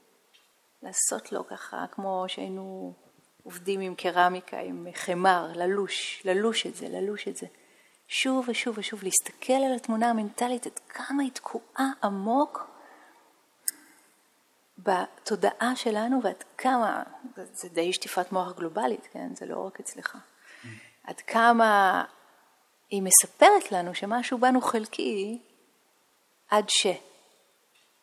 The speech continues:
Speaker 1: ואז שאנחנו מגיעים למה שנקרא זוגיות, אני לא אגיד לכם תרימו ידיים, אבל <laughs> כמה דוקה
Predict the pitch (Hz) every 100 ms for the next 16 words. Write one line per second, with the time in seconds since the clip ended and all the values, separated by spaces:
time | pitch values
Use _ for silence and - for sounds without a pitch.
0 | _ _ - 220 220 226 202 - 202 185
1 | 185 180 196 202 202 185 175 156 175 190
2 | - _ _ _ _ - 185 190 175 -
3 | 180 170 165 - _ _ _ _ - 180
4 | 175 156 170 208 - - - _ _ _
5 | _ _ _ _ _ _ _ _ 190 175
6 | 170 165 156 170 - - 170 165 165 -
7 | - - 214 180 - - - _ _ _
8 | _ - 247 - - - - - - _
9 | _ - - - - - - _ - _
10 | _ - - - - - - - 262 294
11 | 262 202 190 233 240 - 175